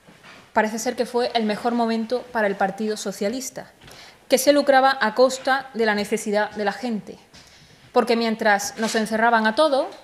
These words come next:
mientras nos prohibían ver a nuestras familias, mientras había gente que estaba muriendo sola, mientras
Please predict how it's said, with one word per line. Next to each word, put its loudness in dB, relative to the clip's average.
mientras 2
nos 0
prohibían 0
ver 4
a -2
nuestras 0
familias, -2
mientras 0
había 4
gente -2
que -6
estaba -2
muriendo -4
sola, -4
mientras 0